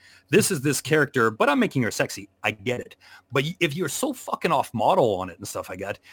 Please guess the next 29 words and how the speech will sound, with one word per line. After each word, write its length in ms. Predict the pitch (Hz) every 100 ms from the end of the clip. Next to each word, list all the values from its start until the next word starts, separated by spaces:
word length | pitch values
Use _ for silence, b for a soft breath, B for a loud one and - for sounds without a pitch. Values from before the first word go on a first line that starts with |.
| b
then 120 | 165 196
it's 140 | -
no 100 | 185
longer 320 | 185 180 185
that 180 | 190 180
character 440 | - 190 240 147 110
anymore, 440 | 90 85 - - -
right? 160 | 127
If, 120 | 170 151
if 160 | 143
it's 120 | 147
not 160 | 170 190
recognizable 560 | 165 156 147 156 127 123
as 80 | 113
that 160 | 107 -
character 340 | 131 113 101
at 60 | 98
all, 320 | 131 254 226 -
then, 300 | 117 113 107 b b b
you 80 | 120
know, 80 | 123
you 180 | 139
failed 460 | 147 - 165 147 110
in 180 | 110 110
whatever 280 | 117 127 120
you're 120 | 110
trying 260 | - 110
to 60 | 101
do, 220 | 95 120